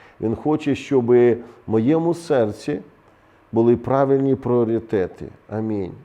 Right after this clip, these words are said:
І в моєму серці була першість тим речам, які для Бога є важливими, амінь.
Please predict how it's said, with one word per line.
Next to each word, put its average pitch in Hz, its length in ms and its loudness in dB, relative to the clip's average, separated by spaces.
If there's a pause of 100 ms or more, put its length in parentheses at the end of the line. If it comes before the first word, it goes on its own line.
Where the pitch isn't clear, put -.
(100)
І 120 140 0
в 117 60 0
моєму 135 400 0
серці 131 600 0 (280)
була 123 280 4
першість 151 680 -2
тим 147 220 0
речам, 139 600 -2
які 113 240 -2
для 113 200 0
Бога 127 360 0
є 110 160 0
важливими, 104 840 -2
амінь. 98 400 -6